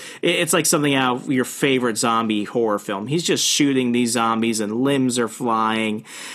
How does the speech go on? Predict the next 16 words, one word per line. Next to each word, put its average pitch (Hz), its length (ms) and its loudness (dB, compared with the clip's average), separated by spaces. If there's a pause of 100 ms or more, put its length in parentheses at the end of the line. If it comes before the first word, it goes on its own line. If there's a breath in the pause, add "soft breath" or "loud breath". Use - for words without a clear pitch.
(160 loud breath)
And, 127 380 2
uh, 110 260 0
Harry 139 280 2
screams 120 520 0
out, 113 260 0
"These 202 200 0
corpses 175 480 0
are 160 120 2
nothing 170 520 2
to 156 100 0
worry 151 380 2
about. 120 360 -2 (280 loud breath)
They're 160 160 2
useless 170 640 2
without 143 400 0
orders." 123 720 0